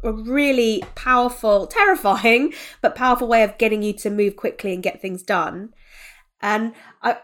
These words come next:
so did you already have your co-founder, George Dunning, with you at this point, or did you find him later in the journey?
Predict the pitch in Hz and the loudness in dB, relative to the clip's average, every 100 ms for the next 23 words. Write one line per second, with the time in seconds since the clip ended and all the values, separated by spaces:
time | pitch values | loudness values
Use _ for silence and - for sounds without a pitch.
0 | _ - 294 320 330 339 349 330 330 330 | _ -4 0 0 2 4 4 0 2 2
1 | 320 294 302 285 269 262 - 294 285 277 | 0 -2 -2 0 2 0 0 0 0 0
2 | 254 233 226 214 214 202 196 - - 233 | -2 -2 -2 -2 0 2 0 -2 0 2
3 | 226 - 240 220 214 214 202 196 196 190 | 2 2 0 0 0 0 2 0 -2 -8
4 | - 208 196 196 208 220 233 214 208 220 | -6 -6 -4 -8 -6 -6 -4 -4 -4 -2
5 | 196 196 208 202 202 190 185 180 175 180 | -2 -2 -2 -2 -2 -6 -6 -6 -6 -6
6 | 170 156 151 | -6 -8 -12